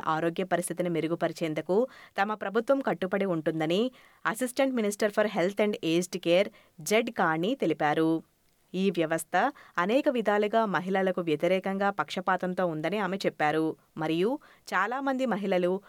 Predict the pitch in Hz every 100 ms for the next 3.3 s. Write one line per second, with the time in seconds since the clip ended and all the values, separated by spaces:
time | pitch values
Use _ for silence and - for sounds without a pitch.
0 | - 175 180 208 226 254 226 202 - 196
1 | 190 185 170 175 165 160 202 202 170 156
2 | 175 180 196 180 170 160 247 190 151 160
3 | 156 160